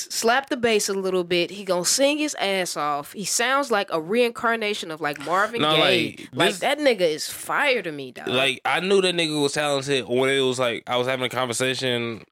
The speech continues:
Speaker 2: It was either with you or one of my other friends, 'cause I have a couple friends who really like, who really like Anderson. But, um, I was, and I was like, "Yeah, Anderson .Paak, he's all right. He's cool." He's like, "But, um, this is one dude, uh,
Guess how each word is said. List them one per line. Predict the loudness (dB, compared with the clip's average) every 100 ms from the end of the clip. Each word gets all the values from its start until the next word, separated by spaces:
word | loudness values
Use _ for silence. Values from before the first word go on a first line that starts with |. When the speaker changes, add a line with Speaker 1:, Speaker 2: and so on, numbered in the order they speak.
| _ _ -6
Speaker 2:
It | 0
was | 0 2
either | 0
with | 2 0
you | 0 2 4 2
or | 2 0 2 2 2
one | 0
of | 0
my | 0
other | 0 -2
friends, | -2 -2 0
'cause | 0
I | 0
have | 0
a |
couple | -2 -2
friends | -2 -2
who | 0
really | 2 2 2
like, | -2 -6 -10 _ _
who | 0 2
really | 2 2 2
like | 0 -2
Anderson. | -4 -6 -10 -12 -14 -20 _ _
But, | 0 2
um, | 4 2 -2 -12 -20 _ _ _ _ _ _ _ _
I | 0
was, | 0 -2
and | -2 0 2
I | 2
was | 2 2
like, | 0 0 -6 -12 -6
"Yeah, | 0 0 2
Anderson | 0 -2 -2 -2
.Paak, | -2 -4 -2
he's | 0
all | 2
right. | 2 2 2 2
He's | 0 -2
cool." | 2 4 4 4 2
He's | 2 2
like, | 0 2
"But, | 2
um, | 2 2 0 0
this | -2
is | -2
one | -2 0
dude, | 2 2 2
uh, | 2 -2